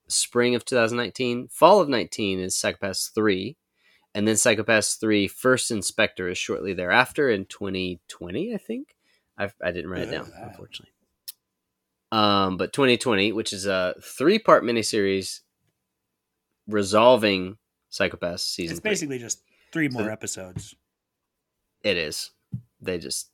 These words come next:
Speaker 1: did it
Speaker 2: <laughs> They just
Speaker 1: differently.
Speaker 2: did it weird.
Speaker 1: So, but as you can imagine, this is very confusing, and it, it was even more confusing when it was on, some of it was only on Amazon Prime,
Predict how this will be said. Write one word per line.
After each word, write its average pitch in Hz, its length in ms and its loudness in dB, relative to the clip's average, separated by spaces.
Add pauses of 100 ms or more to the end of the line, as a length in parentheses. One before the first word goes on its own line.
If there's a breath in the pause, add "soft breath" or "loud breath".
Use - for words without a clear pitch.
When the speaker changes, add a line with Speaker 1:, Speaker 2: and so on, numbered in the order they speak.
(120)
Speaker 1:
did - 180 -6
it - 120 -8
Speaker 2:
<laughs> - 460 -12
They - 140 -20
just - 180 -14
Speaker 1:
differently. 104 360 -16
Speaker 2:
did 98 80 -16
it 98 40 -18
weird. 98 280 -18 (720 loud breath)
Speaker 1:
So, 147 280 8
but 139 320 6 (340)
as 180 180 4
you 185 60 2
can 175 120 4
imagine, 165 400 4
this 135 180 0
is 123 80 -2
very 120 180 2
confusing, 107 600 -2
and 113 120 0
it, 113 320 -2
it 151 80 4
was 156 200 4
even 175 240 0
more 196 320 2
confusing 110 560 -2
when 107 100 0
it 82 80 -4
was 90 140 -6
on, 87 380 -6 (240)
some - 300 -2
of 127 120 2
it 131 60 -2
was 95 200 -2 (100)
only 135 320 8
on 135 120 6
Amazon 104 380 2
Prime, 170 560 2